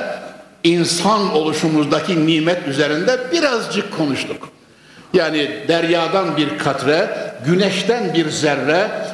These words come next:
Allah'ımız bizi insan olarak yaratmış ya, bu büyük nimet için biraz bir şeyler söylemeye çalıştık. Cenab-ı Hak bize gerçek manada insanlığın şerefini çok görmesin inşallah. Sallu ala Resulina Muhammed.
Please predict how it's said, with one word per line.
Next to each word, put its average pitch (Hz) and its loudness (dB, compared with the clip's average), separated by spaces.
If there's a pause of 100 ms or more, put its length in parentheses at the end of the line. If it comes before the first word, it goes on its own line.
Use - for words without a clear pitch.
(140)
Allah'ımız 214 0
bizi 202 2
insan 214 2
olarak 202 2
yaratmış 190 0
ya, 175 0 (420)
bu 262 0
büyük 294 2
nimet 240 2
için 269 -2 (200)
biraz 330 0
bir - 2
şeyler 208 2
söylemeye 160 0
çalıştık. 202 0 (760)
Cenab-ı 220 0
Hak 233 -2
bize 202 0 (240)
gerçek 208 0
manada 175 2
insanlığın 190 2
şerefini 175 0
çok 202 -2
görmesin 160 2
inşallah. 117 0 (520)
Sallu 190 2
ala 160 2
Resulina 151 2
Muhammed. 127 0